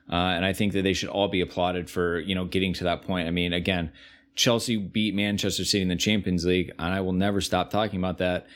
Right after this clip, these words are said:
but it was the finest of margins. I mean, you could say Man City had the better chances for a little bit, but then Chelsea just showed up on the day. Actually, it was the third time we'd showed up on the day and beat them, but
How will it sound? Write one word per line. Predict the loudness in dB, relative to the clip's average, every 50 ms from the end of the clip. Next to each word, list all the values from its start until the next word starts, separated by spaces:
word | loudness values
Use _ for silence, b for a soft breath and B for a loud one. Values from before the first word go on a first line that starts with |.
| B B B _
but | 0 0
it | 2
was | 2 0 0
the | 0 0 -2
finest | -2 -8 -4 -2 -2 0 0 -2 -2 -2 -4 -2
of | -2 -2 0
margins. | 2 2 2 2 0 -2 -4 -6 -6 -6 -4
I | -4
mean, | -2 0 0
you | 0 0
could | -2 -4 -2
say | 0 2 2 2
Man | 2 0 0 0 -2 -2
City | -2 0 0 0 0
had | 2 0 0 -2 -2 -4
the | -4
better | -2 -2 -2 -2 -2
chances | -2 -2 0 0 0 -2 0 0 2 2 2 0 -2
for | -2 -2 -2
a | 0
little | 2 2 2 2 2
bit, | 2 2 2 0 -2 B B B B B B B _
but | -6 -4
then | -2 -2 -2
Chelsea | -2 0 0 -2 0 -2 -4
just | 0 0 0 0 0
showed | 0 2 2 2 2
up | 0 -2 -2
on | -2 -2
the | -2 -2
day. | -2 0 2 2 2 2 0 0 -2 -4 -12 _ _ _ _ _ _ _ _ _ _
Actually, | -6 -6 -4 -4 -4 -4
it | -4 -4
was | -4
the | -8 -6
third | 0 0 0 0 0
time | -4 -4 -4 -2
we'd | -4 -4 -4 -4
showed | -4 -2 -2 -2
up | -4 -4
on | -4 -4
the | -4 -2
day | -2 -2 -2 0
and | -2 -2
beat | -2 -2 -2 -2 0
them, | -2 0 0 -2 0
but | 0 0 0 0 -2